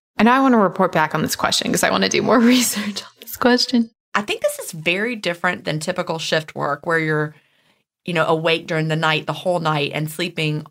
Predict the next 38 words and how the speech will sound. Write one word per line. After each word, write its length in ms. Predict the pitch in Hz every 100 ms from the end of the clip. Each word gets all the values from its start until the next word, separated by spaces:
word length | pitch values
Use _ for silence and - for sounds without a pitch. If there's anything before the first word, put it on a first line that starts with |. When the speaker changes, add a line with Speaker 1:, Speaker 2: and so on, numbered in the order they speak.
| -
Speaker 2:
only 260 | 165 165
during 240 | 151 143 143
the 100 | 135
day. 440 | 117 58 - - _ _ _
That's 340 | 175 165 165 -
opposite 600 | - 196 202 180 - 151
of, 180 | - 151
you 80 | 160
know, 80 | 151
our 140 | 147
body's 420 | 151 151 151 147
natural 340 | 151 151 156 147
rhythm. 380 | 156 175 156 160
But 140 | 165
a 80 | 190
lot 320 | 202 240 508 523
of 80 |
us 200 | - 226
naturally 420 | 208 180 - 233 196
do 280 | 202 220
tend 260 | 214 - 220
to 60 | 175
wake 320 | 165 214 -
in 60 |
the 80 | 185
middle 200 | 175 175
of 80 | 170
the 60 | 170
night 320 | 170 202 165
right 180 | 165 170
around 220 | 170 170
that 200 | 160 -
time. 580 | - 294 294 165 160 - _ _ _ _ _ _
And 200 | 180 165 - _ _ _ -
as, 240 | 170 180
as 300 | - 170 170 -
we've 340 | 160 156 156
mentioned, 540 | 240 339 - 160 160